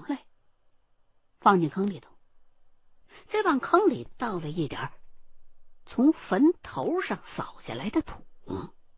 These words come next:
用这些土啊，把那根红绳给埋起来了。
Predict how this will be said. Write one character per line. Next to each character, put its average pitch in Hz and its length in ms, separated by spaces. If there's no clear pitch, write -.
用 262 140
这 277 100
些 320 140
土 - 180
啊， - 240
把 139 100
那 190 140
根 254 160
红 240 280
绳 226 280
给 175 120
埋 - 140
起 - 160
来 - 200
了。 - 80